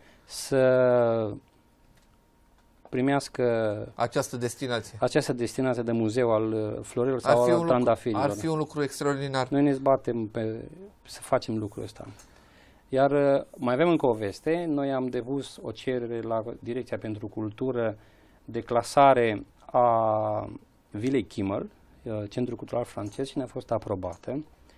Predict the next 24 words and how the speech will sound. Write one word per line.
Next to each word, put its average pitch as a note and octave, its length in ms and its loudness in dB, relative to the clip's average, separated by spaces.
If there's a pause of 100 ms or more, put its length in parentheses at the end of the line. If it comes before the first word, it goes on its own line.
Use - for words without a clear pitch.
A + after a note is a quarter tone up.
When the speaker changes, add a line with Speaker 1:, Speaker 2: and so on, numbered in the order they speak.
(260)
Speaker 1:
Noi B2+ 200 -2
din B2 160 -2
luna A#2 400 2
martie B2+ 760 -4
o A#2+ 140 -6
să - 160 -10
ne A#2 100 -4
apucăm. A2+ 380 -6
Sperăm C#3 380 2
ca C3 140 2
de B2 80 -2
data C#3 300 4
asta B2 220 2
instituțiile A#2 580 -6
să B2+ 140 -8
comunice, G#2 680 -4
dacă A#2 240 0
nu C3 80 0
o B2 40 -2
să A2+ 120 -6
le A#2 260 -4 (300)
informăm C3+ 580 2
noi, C3+ 340 2 (880)
uh, B2+ 100 0